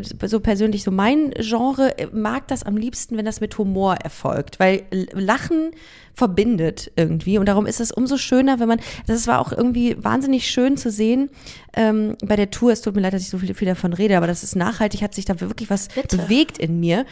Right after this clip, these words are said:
Speaker 2: Ja.
Speaker 1: Ähm, dass da auch, ähm, f-, alle Generationen vertreten war. Also ich hab, frag ja immer so am Anfang,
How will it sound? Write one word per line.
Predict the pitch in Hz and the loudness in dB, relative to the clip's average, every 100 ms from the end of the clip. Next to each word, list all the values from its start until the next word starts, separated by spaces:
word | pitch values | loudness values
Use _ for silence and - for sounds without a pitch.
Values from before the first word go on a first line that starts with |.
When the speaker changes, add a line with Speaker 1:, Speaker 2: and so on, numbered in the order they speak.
| - | -2
Speaker 2:
Ja. | 269 233 196 - | -2 -2 -6 -2
Speaker 1:
Ähm, | 214 208 208 - - - - | 0 0 -2 -8 -18 -10 -6
dass | 220 214 - | -4 -4 -4
da | 220 | -4
auch, | 214 - - | -4 -6 -4
ähm, | 202 202 - - - | -4 -4 -6 -14 -18
f-, | - - - _ | -18 -20 -20 _
alle | - 277 339 | -2 0 0
Generationen | 320 285 269 247 - 254 262 | 0 0 0 -2 -4 -4 -4
vertreten | - - 254 262 202 | -8 -8 -8 -4 -2
war. | 165 | -2
Also | 156 | -2
ich | - | -2
hab, | 202 196 | -4 -2
frag | 190 214 | -4 0
ja | 240 | 0
immer | 214 214 | 2 0
so | 190 | 0
am | 180 | 0
Anfang, | 208 220 226 226 | -2 0 0 0